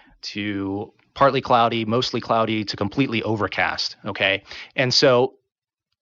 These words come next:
uh, breast tissue works sort of in the same way the clouds do, in that they, um, you see the de-, uh, the breast tissue as white on the background of the, uh, fatty tissue, which is darker.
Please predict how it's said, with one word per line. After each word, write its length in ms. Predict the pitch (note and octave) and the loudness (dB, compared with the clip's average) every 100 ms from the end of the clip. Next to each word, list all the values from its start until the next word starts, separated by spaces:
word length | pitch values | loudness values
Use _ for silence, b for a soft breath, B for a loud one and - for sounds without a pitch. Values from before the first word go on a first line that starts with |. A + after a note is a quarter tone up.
| _ - | _ -8
uh, 180 | - G#2+ | -2 0
breast 360 | G#2 E3+ E3+ - | 4 4 2 0
tissue 400 | - D#3+ - G#2+ | -2 -2 -2 0
works 320 | G2+ B2 - | 2 2 2
sort 180 | - B2 | 0 0
of 140 | G#2+ - | -2 -4
in 120 | A2 | -4
the 80 | F#2+ | 0
same 340 | - A#2 A2+ | 0 2 0
way 140 | G#2 | 0
the 80 | F#2 | -2
clouds 420 | - G#2+ F#2+ F#2 | 0 2 2 -2
do, 300 | - E2+ D#2+ - | -6 -8 -8 -8
in 180 | G#2 | -6
that 300 | G2 G2 G2 - B B B | -2 0 -2 -6 B B B
they, 500 | G#2 A2+ A2 G#2+ G#2 - _ - | 0 2 2 2 -2 -6 _ -10
um, 400 | A2 G2+ G2+ G2 | -6 -4 -4 -8
you 160 | F3 C3 | -8 -2
see 260 | - D3+ C3+ | 2 4 4
the 80 | A#2 | 4
de-, 200 | A#2+ B2 | 2 0
uh, 180 | A#2 G#2 | -2 -2
the 100 | - | 2
breast 300 | B2 A#2 - | 2 2 0
tissue 500 | A2+ - G2 F#2 G2 b b - | -2 0 -2 -4 -6 b b -2
as 200 | G#2+ - | -2 0
white 520 | G#2 A2 F#2+ - - _ _ - | 4 4 2 -8 -14 _ _ -2
on 160 | G#2 | -2
the 60 | G2+ | 0
background 760 | G#2+ G#2 G2+ G#2 G2 F#2+ G2 G2 | 2 0 0 -2 -2 -2 -4 -4
of 320 | G#2+ F#2+ F#2 | -2 -2 -4
the, 560 | - G2+ F#2+ F#2+ G2 G2+ - | -6 -4 -2 -2 -2 -4 -6
uh, 320 | G2 G2 - | -6 -6 -2
fatty 380 | - A2+ A2 F#2+ | 2 2 2 -2
tissue, 360 | G#2 F#2+ G#2 | -4 -4 -4
which 200 | F#2 F#2 | -4 -4
is 100 | G2 | -2
darker. 460 | F#2 F2 E2 D#2+ | 0 0 -2 -10